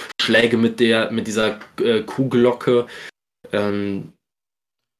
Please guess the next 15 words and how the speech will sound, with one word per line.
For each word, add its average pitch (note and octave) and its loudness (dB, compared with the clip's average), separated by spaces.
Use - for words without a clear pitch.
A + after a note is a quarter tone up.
d-, - -16
ich, - -6
gefühlt C3 0
auch - 2
drei B2 4
Viertel C#3+ 2
des B2 0
Matches A#2+ 0
haben A#2 2
in A2 -2
der A2 2
Picture-in-Picture, A#2+ 2
äh, - -20
Break A#2+ 4
stattgefunden. A#2 0